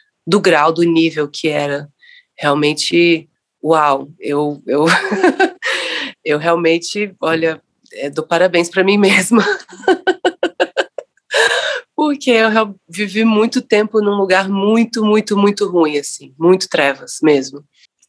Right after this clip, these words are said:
E, e foi meditando, foi através da meditação, de retiros, de contato com a na-, maior com a natureza, que as coisas foram desanuviando e eu fui,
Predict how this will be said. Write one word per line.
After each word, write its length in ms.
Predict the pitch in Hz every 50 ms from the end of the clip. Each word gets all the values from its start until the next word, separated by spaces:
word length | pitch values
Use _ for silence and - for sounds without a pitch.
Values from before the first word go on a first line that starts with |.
| - - _
E, 580 | - 170 175 175 175 175 175 170 165 165 165 -
e 100 | - 170
foi 240 | 156 - - 180 175
meditando, 1000 | 175 175 180 175 175 208 202 _ _ 196 180 180 180 180 185 190 190 175 170 170
foi 180 | 165 - - 160
através 400 | 160 - - 165 165 170 165 165
da 60 | -
meditação, 1040 | - 170 165 - - - - 170 - - - 175 165 170 170 175 170 170 165 156 156
de 160 | 151 151 160
retiros, 840 | 147 165 160 - - - 180 175 175 180 170 160 160 160 160 160 -
de 300 | 156 165 156 156 151 151 - - - - - - - - - - - - - _ _ _ _ - - 165 -
contato 840 | - - 160 160 160 - 160 156 156 - - 175 160 156 147 143 139 131 123 - _ _ _ _ _
com 100 | - 170
a 60 | 160
na-, 160 | 160 165 165 165 - -
maior 460 | 170 160 160 165 165 165 160 160 151
com 100 | - 180
a 40 | 165
natureza, 680 | 160 160 156 - - 170 160 160 160 165 160 160 170
que 840 | 170 - - - 175 175 170 170 170 175 175 170 170 165 160 160 - - _ _ _ _ _ _ _ _ _ - -
as 140 | 156 - -
coisas 280 | - 160 156 165 -
foram 280 | - - 175 170 165 170
desanuviando 1080 | 165 160 175 165 175 170 160 165 175 170 165 170 165 170 175 175 180 180 175 180 180
e 140 | 175 175 175
eu 120 | 170 165
fui, 480 | 165 - - 170 170 165 170 170 170